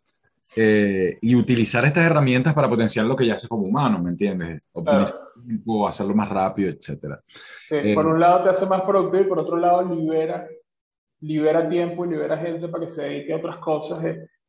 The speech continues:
Speaker 2: y, y no en otro aspecto. Pareció con lo, lo de la revolución industrial, pues.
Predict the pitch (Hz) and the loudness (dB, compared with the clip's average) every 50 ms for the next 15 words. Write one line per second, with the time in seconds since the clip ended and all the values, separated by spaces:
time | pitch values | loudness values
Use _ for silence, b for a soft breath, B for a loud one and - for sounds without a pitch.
0 | _ _ - 170 160 139 139 143 139 139 - 165 147 151 156 156 156 160 170 175 | _ _ -6 -4 -2 -2 -2 -4 -6 -6 -4 -4 -2 0 0 0 2 2 2 2
1 | 165 165 151 175 175 160 - - 175 165 - - 165 165 - 139 - - 143 151 | 0 0 -2 -2 -4 -4 -2 0 0 0 0 -2 -6 -8 -8 -10 -8 -8 -6 -4
2 | 170 170 170 170 160 147 143 143 139 139 143 143 139 143 139 139 139 135 - 143 | -2 0 2 2 2 2 2 0 0 2 0 0 0 -2 -6 -6 -8 -10 -12 -12
3 | 139 143 160 156 - - - 156 151 151 151 - - - | -12 -10 -10 -10 -8 -4 -2 0 0 0 0 -4 -10 -12